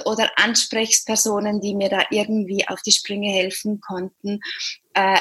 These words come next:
dass es für mich einfach leichter wurde. Ähm, Ärzte, die nahmen mich und meinen Mann nicht ernst. Äh, die haben uns immer wieder Hoffnung gemacht oder,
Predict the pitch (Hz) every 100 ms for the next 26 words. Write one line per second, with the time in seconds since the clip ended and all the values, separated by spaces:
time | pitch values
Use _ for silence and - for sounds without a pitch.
0 | - 196 202 - - 214 214 - 202 185
1 | 214 208 180 190 - 202 175 175 180 180
2 | 190 185 - _ _ - 196 202 202 208
3 | - 302 262 - _ _ _ _ _ _
4 | _ _ _ - 208 226 - - 240 220
5 | 214 - - 226 233 202 220 233 233 240
6 | 247 - 226 208 196 185 208 208 185 180
7 | 190 196 - 214 214 202 - - 175 175
8 | 208 226 - - - - - 185 185 180
9 | 185 180 180 170 180 214 190 214 220 208
10 | 214 208 185 196 190 185 - 214 220 220
11 | 220 208 208 196 196 196 196 - - -
12 | 208 190 185